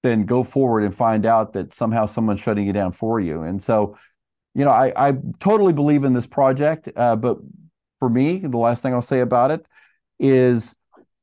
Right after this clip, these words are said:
I really want your help. If you're a first responder, if you're a support member in a fire station or a fire system, if you're in industry within the fire industry, if you're in law enforcement, it doesn't matter to me. If you're a chaplain,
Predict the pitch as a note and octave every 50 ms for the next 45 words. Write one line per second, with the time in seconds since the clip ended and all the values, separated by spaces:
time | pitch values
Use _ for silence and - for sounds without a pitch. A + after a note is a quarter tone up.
0 | _ _ _ - C#3 C#3 B2+ C3 D3+ E3+ F#3 F3+ D#3+ D3 D3 D3 C#3+ C#3 - -
1 | - - - - _ B2+ B2+ C3 C#3+ C3 B2 C3+ C#3 C3 A2+ G#2+ G#2 G2+ - B2
2 | A2 G2+ - - D3 D3+ D3 - D3+ C#3 - - C#3 C3+ C3+ C#3 C#3 C3+ G#2+ G2+
3 | - - A2+ A2 G#2+ - G#2 F2 - - C3+ - C3+ C#3 C3+ C3 C3+ C3+ - A2+
4 | A2 G#2 G2 - - B2 B2 B2 B2+ C3 C3 - B2 B2+ B2 - A#2+ G#2+ G2+ G2
5 | - - B2+ B2 B2 B2+ C3 - - B2+ C3 - B2+ A2 G#2 G#2+ - G#2+ G#2 G#2
6 | G#2 - B2+ C#3 D3 C3+ C3+ - A#2+ G#2 F#2 F2+ F2 - _ _ _ _ _ _
7 | - A#2 A2+ - B2+ A#2+ A2+ G2 G2 - _ _ _ _ _ _ _ - - -
8 | - C3 A#2+ A2+ A2 A2 G#2 G2+ - A2+ G#2+ - E3+ C#3+ A#2+ B2+ C#3+ E3+ E3 -
9 | A#2 G2+ - - - - C3+ D3 D#3+ D3 C#3 C#3 C3+ B2+ C3 D3+ B2+ - - A#2+
10 | A2 G#2+ - - E3 F#3 F#3+ - - G2+ F2 E2+